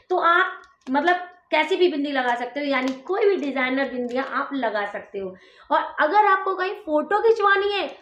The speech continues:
तो आप ऐसी designer बिंदियां बिल्कुल भी ना लगाएं जो बिल्कुल face पे चमक मार देती हो। ऐसी बिंदी का यूज़ बिल्कुल भी मत करो जो बिंदी लगाओ और फोटोग्राफर अपना कैमरा लेके सामने आए तो उसके कैमरे की जो लाइट हो ना,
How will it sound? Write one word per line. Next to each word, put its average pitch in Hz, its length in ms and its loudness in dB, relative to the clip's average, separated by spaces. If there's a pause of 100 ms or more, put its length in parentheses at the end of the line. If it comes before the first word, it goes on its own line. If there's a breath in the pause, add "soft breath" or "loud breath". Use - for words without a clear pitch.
(160)
तो 285 60 2
आप 311 420 2
ऐसी 302 240 2
designer 269 520 0
बिंदियां 262 420 -2
बिल्कुल 247 420 -4
भी 302 120 -2
ना 254 120 -2
लगाएं 233 360 -4 (340 loud breath)
जो 370 180 2
बिल्कुल 339 480 0 (340)
face 359 480 0
पे 370 140 2 (640)
चमक 359 440 2
मार 247 300 2
देती 190 260 -4
हो। 175 160 -6 (360 soft breath)
ऐसी 311 300 0
बिंदी 359 300 0
का 370 100 -2
यूज़ 359 360 0
बिल्कुल 294 380 -2
भी 349 120 4
मत 302 240 0
करो 302 220 2
जो 339 120 -2
बिंदी 285 300 -4
लगाओ 285 420 2 (300 loud breath)
और 302 100 0
फोटोग्राफर 320 600 0
अपना 320 240 -2
कैमरा 294 380 0
लेके 302 260 -4
सामने 294 420 -4
आए 320 220 0 (300 loud breath)
तो 359 160 6
उसके 381 400 0
कैमरे 311 420 0
की 359 120 -2
जो 330 100 -2
लाइट 302 320 2
हो 330 60 -4
ना, 370 160 0